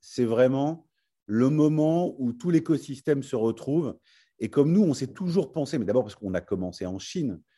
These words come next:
donc on s'est toujours imaginé comme une boîte globale. Et donc, le Mobile World Congress, c'est le moment où, euh, le monde entier autour de ces sujets se retrouve. Euh, donc, comme on était une boîte globale, on s'est dit, allez, Mobile World Congress, c'est bien, c'était le moment de retrouver. Et puis, on,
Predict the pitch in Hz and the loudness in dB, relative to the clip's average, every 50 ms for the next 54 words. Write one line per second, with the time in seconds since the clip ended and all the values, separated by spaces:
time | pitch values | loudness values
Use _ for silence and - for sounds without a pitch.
0 | _ _ _ _ - 95 95 - - 107 101 - 117 113 - - 165 151 165 180 | _ _ _ _ -10 -10 -8 -6 -6 -6 -4 -4 -6 -6 -4 -4 -4 0 0 2
1 | 156 139 139 127 131 123 120 113 123 131 135 131 127 - - 98 95 95 95 95 | 2 2 2 4 4 2 2 2 2 2 2 0 0 -2 -4 -4 -4 -4 -6 -8
2 | 90 90 95 95 90 85 92 95 95 98 110 139 175 147 80 - _ _ _ _ | -4 -2 -2 -2 -2 -2 -2 -2 0 2 2 2 2 0 -4 -10 _ _ _ _
3 | _ _ _ _ _ _ _ _ _ _ _ _ _ _ _ _ _ _ _ _ | _ _ _ _ _ _ _ _ _ _ _ _ _ _ _ _ _ _ _ _
4 | _ _ 101 104 110 110 123 131 139 139 131 110 101 101 98 107 107 110 110 110 | _ _ -4 -2 0 2 2 2 2 0 0 0 0 2 2 2 4 4 4 4
5 | 107 107 107 - 104 92 95 113 139 143 - - - 113 107 107 113 117 117 117 | 4 2 -2 -6 -8 -2 0 0 0 0 -2 -6 -6 -4 -2 0 0 0 0 0
6 | 120 127 139 151 160 156 156 156 139 135 127 123 147 160 143 113 101 104 107 113 | 0 2 2 2 2 2 0 -2 -4 -4 -4 -4 -2 0 0 0 0 0 0 0
7 | 123 139 143 151 143 139 135 131 127 - - 143 143 139 143 135 117 107 - 151 | 0 -2 -2 -2 -2 -2 -2 -4 -6 -8 -8 -6 -4 -2 -2 -2 -4 -4 -6 -8
8 | 135 131 131 120 117 - 113 - - 110 104 127 131 135 - - 107 - - 110 | -6 -6 -6 -6 -6 -6 -8 -8 -6 -4 -4 -4 -4 -4 -6 -10 -10 -8 -8 -8
9 | 98 87 - _ _ _ _ _ _ _ _ _ _ _ - - 92 90 90 87 | -8 -8 -12 _ _ _ _ _ _ _ _ _ _ _ -10 -8 -4 -4 -4 -2
10 | 87 87 87 87 85 85 85 85 90 95 98 95 92 - 151 143 143 135 127 127 | -4 -4 -4 -4 -4 -4 -6 -6 -6 -8 -8 -10 -2 0 0 2 2 2 0 0
11 | 120 120 120 107 104 110 113 127 123 127 113 117 110 113 110 117 123 139 151 156 | 0 0 -2 -2 0 0 0 -2 -2 0 -2 0 2 4 4 4 4 2 0 -2
12 | - - - 107 104 92 - 113 110 101 101 113 127 131 131 120 104 95 98 101 | -6 -10 -14 -14 -16 -12 -12 -12 -12 -10 -8 -8 -6 -6 -4 -4 -4 -4 -6 -6
13 | 110 107 101 104 107 107 104 - 101 101 95 113 120 - - 104 95 98 113 117 | -6 -6 -4 -4 -4 -4 -6 -8 -10 -10 -8 -8 -10 -10 -12 -12 -10 -8 -8 -8
14 | 113 - 95 - 104 101 101 110 110 120 135 - 104 104 101 - - 120 139 - | -10 -10 -12 -10 -8 -4 -2 -2 -2 -2 -2 -2 -4 -6 -6 -6 -6 -8 -6 -6
15 | 113 110 - - 135 143 | -8 -8 -6 -6 -6 -6